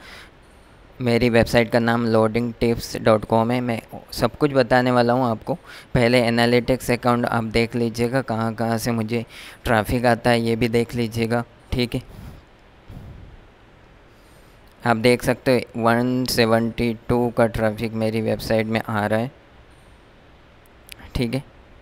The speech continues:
इंडिया से लगभग ज़्यादा आ रहे हैं, सेवेंटी नाइन, बाकी पाकिस्तान से ट्वेंटी,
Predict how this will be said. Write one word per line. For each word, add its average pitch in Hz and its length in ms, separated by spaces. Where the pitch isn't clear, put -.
इंडिया 120 400
से 127 140
लगभग 117 420
ज़्यादा 113 380
आ 117 120
रहे 117 120
हैं, 131 120
सेवेंटी 117 460
नाइन, 117 340
बाकी 110 280
पाकिस्तान 113 600
से 113 160
ट्वेंटी, 113 500